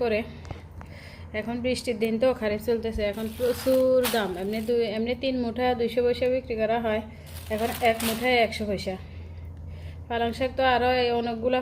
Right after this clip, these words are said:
পাকালেও একটুখানি হয়ে যায়। তারপরে মূলা শাকগুলো আপনার এক মুঠায় একশো পয়সা, এরকম। এই তো অনেক জিনিস দেখেন,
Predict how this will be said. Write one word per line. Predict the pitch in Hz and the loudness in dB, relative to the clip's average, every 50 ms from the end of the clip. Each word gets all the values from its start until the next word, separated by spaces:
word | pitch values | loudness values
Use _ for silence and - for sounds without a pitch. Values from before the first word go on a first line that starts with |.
| 247 254 | 0 -2
পাকালেও | 247 226 233 226 226 233 233 233 226 226 | -2 -2 0 0 2 4 4 4 4 2
একটুখানি | 220 226 - 247 233 247 240 240 240 233 | 0 -4 -8 -8 -6 -4 -4 -4 -2 0
হয়ে | 240 226 220 220 220 | 2 4 4 4 4
যায়। | 240 269 277 - - - - - - - - - - | 2 0 -2 -6 -14 -16 -16 -16 -14 -12 -10 -6 -2
তারপরে | 220 214 214 220 226 220 226 220 220 | 0 0 2 4 4 4 4 6 4
মূলা | 220 220 220 214 214 | 4 4 4 4 2
শাকগুলো | - 240 233 233 226 240 247 233 226 220 233 254 262 - - - - - - - - - - - | 0 -2 -2 0 2 2 4 6 6 6 4 4 0 -8 -14 -18 -20 -20 -20 -20 -20 -18 -14 -14
আপনার | 208 196 220 214 214 208 214 208 | -12 -8 -6 -4 -2 0 0 -2
এক | 208 - 214 | -2 -2 -4
মুঠায় | 214 208 202 233 233 226 | -2 -2 2 2 4 4
একশো | 214 220 - 233 226 | 2 2 -2 -2 0
পয়সা, | 233 233 233 233 240 240 254 - - - - - - - - - - - - - - - | 0 0 0 0 0 -2 -2 -4 -10 -14 -16 -16 -16 -16 -18 -18 -16 -16 -16 -12 -6 -4
এরকম। | 226 220 220 214 220 220 214 226 240 - - - - - - - - - - - - - - - - - - - - - - - - - - - - - 220 | -2 0 0 0 0 0 0 0 -2 -6 -10 -14 -12 -10 -8 -8 -8 -8 -10 -10 -12 -14 -14 -12 -12 -12 -12 -12 -12 -12 -12 -12 -12 -12 -12 -14 -8 -4 -4
এই | 220 220 220 | -2 -2 -2
তো | 220 214 - - - - - 214 | -4 -4 -6 -8 -14 -12 -10 -6
অনেক | 220 220 226 220 220 208 | -2 0 0 0 0 0
জিনিস | 220 220 220 220 220 208 202 208 | 0 2 2 0 0 -2 -4 -4
দেখেন, | 214 208 208 240 | -4 -4 -4 -6